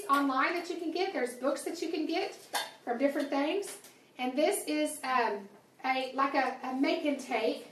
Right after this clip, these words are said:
or a homemade, um, chest rub is what we use it for.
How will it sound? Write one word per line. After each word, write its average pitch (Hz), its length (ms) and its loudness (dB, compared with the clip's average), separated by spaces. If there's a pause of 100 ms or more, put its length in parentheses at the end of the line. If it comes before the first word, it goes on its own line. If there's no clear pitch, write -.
(160)
or 277 180 4
a 269 220 0
homemade, 311 800 2 (540)
um, 247 300 4 (240)
chest - 380 -2
rub 180 380 0
is 202 140 -8
what 196 160 -4
we 226 140 -2
use 208 200 -4
it - 80 -10
for. 180 220 -8